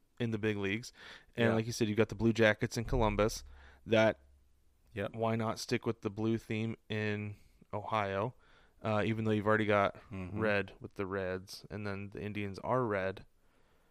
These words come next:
Speaker 1: and then the Ohio State Buckeyes are red. I don't know. It might be a little bit counterculture to be blue, but nothing wrong with that, I feel like. Because I, I do think they're gonna end up having to change more than just the name with this.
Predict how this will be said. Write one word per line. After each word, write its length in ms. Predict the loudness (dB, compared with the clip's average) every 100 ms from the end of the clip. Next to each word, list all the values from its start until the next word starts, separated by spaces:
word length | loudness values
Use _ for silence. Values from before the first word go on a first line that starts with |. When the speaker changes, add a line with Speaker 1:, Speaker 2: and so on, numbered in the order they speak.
| _ _
Speaker 1:
and 80 | -2
then 120 | -2
the 120 | -2
Ohio 240 | 0 0 0
State 260 | -2 0
Buckeyes 440 | 4 4 4 4 2
are 120 | 0
red. 440 | 2 2 0 -2 -14 _ _ _ _
I 100 | -4
don't 200 | -2 -2 -6
know. 40 | -8 -6
It 80 | -4
might 200 | -2 -2
be 80 | 0
a 60 |
little 160 | 0 -2
bit 160 | -4 -2
counterculture 560 | -2 0 -2 -2 -4
to 60 | -6
be 100 | -6
blue, 440 | 0 2 4 2 -4 _ _ _ _ _ _ _ _ _ 0
but 320 | 4 4 2 -10 -20 -20 -20 -20 -20 _ -20 -20 _ _ _ _
nothing 220 | -10 -8 -4
wrong 160 | -4
with 100 | -4
that, 200 | -4 -2
I 80 | -2
feel 180 | -4 -8
like. 220 | -8 -10 -20 -18 -10 2
Because 200 | 6 8
I, 160 | 8 8
I 60 | 6
do 160 | 6
think 180 | 4 2
they're 100 | 4
gonna 180 | 4 4
end 160 | 2 0
up 120 | 0
having 280 | 0 0 -4
to 60 | -6
change 680 | -4 -2 -2 -4 -8 -12 -16 _ _ _ _
more 520 | -10 -2 2 4 4 2
than 340 | 0 -4 -6
just 400 | -4 -2 -2 -4
the 100 | -8
name 500 | -8 -6 -6 -6 -10 -8
with 180 | -10 -8
this. 380 | -12 -12 -14